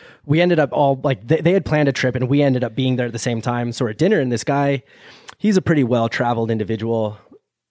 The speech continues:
There you go. It's just under the couch a little bit. Um,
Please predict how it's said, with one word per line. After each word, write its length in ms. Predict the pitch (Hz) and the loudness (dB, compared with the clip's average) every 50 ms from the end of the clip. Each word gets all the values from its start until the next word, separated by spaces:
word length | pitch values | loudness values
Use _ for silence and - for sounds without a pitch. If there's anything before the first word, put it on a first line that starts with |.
| _ - | _ -10
There 120 | - 110 | -8 -8
you 60 | 110 | -6
go. 100 | 117 113 | -6 -8
It's 80 | 113 - | -10 -10
just 120 | - - | -12 -14
under 120 | 113 117 123 | -14 -14 -14
the 60 | - | -14
couch 200 | - - - 131 | -14 -14 -14 -14
a 40 | - 117 | -16 -16
little 180 | 120 135 156 _ _ _ - - | -16 -16 -18 _ _ _ -12 -12
bit. 380 | - - - - - - - _ _ - | -12 -12 -12 -20 -20 -20 -20 _ _ -2
Um, 540 | 151 131 127 120 113 110 104 98 - 120 | 0 2 2 2 2 0 -2 -4 -8 -12